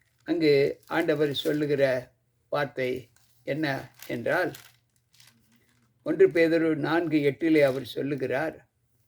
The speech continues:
"எல்லாவற்றுக்கும் மேலாக ஒருவருக்கொருவர் ஊக்கமான அன்புள்ளவர்களாய் இருங்கள்.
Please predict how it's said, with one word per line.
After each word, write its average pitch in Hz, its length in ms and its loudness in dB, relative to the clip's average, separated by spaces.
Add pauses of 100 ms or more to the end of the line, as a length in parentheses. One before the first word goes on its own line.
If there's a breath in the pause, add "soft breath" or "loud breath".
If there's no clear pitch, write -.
(3500)
"எல்லாவற்றுக்கும் 214 880 4
மேலாக 160 480 4 (1160)
ஒருவருக்கொருவர் 160 1000 4 (1080)
ஊக்கமான 202 800 4
அன்புள்ளவர்களாய் 156 960 2
இருங்கள். 131 460 -4